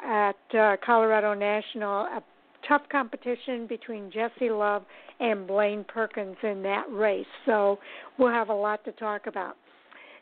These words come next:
Then at nine o'clock, we will get into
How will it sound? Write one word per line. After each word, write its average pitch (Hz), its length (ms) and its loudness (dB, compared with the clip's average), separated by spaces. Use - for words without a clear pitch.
Then 277 240 2
at 240 280 -8
nine 240 460 -6
o'clock, 240 520 -6
we 254 180 0
will 302 160 0
get 240 240 -2
into 233 680 -4